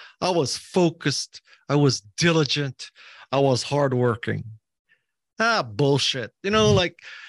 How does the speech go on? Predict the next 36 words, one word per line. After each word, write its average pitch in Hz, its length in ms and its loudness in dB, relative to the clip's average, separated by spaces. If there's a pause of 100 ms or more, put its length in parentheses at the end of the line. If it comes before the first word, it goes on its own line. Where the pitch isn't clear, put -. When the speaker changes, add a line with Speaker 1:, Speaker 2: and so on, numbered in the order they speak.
Speaker 1:
you 208 80 2
know, 196 140 4
people 196 300 0
would 170 80 0
say, 175 180 -4
"Oh 202 80 0
yeah, 214 220 2
yeah." 175 220 0
You 156 180 -6
know, 190 180 0
like, 151 220 -6
today's 214 400 0
millennials, 190 640 -2
what 214 140 -2
do 220 100 2
they 196 160 0
do? 165 220 -2
They 139 100 -4
go 196 160 0
to 226 100 0
work 208 260 -2
at 156 140 -6
Google. 147 380 -2
What's 190 180 -4
the 214 120 -6
first 214 260 -4
thing 180 160 -4
they 170 160 0
do? 147 300 -4 (560)
Oh, 175 160 0
they 147 120 4
stop 190 500 -6
and 156 180 -4
they 147 140 0
get 170 300 -4
their 143 440 0